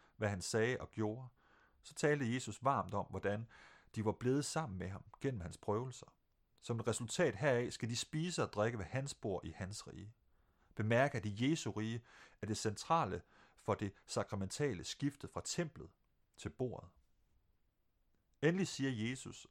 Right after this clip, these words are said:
at de vil sidde på tolv troner og dømme det genskabte Israel, der er kirken. Jeg tænker ofte på dette skriftsted, når jeg er i en kirke, der har statuer eller ikoner af de tolv disciple siddende i ring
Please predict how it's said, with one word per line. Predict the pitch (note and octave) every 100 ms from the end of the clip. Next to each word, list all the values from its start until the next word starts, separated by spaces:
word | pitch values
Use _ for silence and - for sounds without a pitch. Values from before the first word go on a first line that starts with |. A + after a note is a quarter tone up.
| _
at | G2+ -
de | G#2
vil | F#2
sidde | - A#2+ B2+
på | -
tolv | - C#3+ C3+ -
troner | - G#2+ A#2+ A2+
og | - -
dømme | A2+ B2
det | B2+ F#2+
genskabte | - B2 - G2 - - B2
Israel, | - - E2 E2+
der | F2
er | F2
kirken. | - G#2 A2 - _ _ _ _ _ _ _ _ _ _ _ _ -
Jeg | G2
tænker | A#2 A#2 B2+
ofte | G#2 A#2 -
på | F#2+
dette | F2 G#2+ G#2+
skriftsted, | - A#2 - - - - - - -
når | A2
jeg | -
er | C3+
i |
en | C3+
kirke, | - B2 C3 B2
der | F#2+
har | G2+
statuer | - D3+ C3+ - - G2+ G#2
eller | F#2+
ikoner | F#2 - C#3+ F#2+
af | F2
de | F2
tolv | - B2+ A2+
disciple | - B2+ A#2 - - - -
siddende | - C#3 C#3 C#3 -
i | G2
ring | B2+ C#3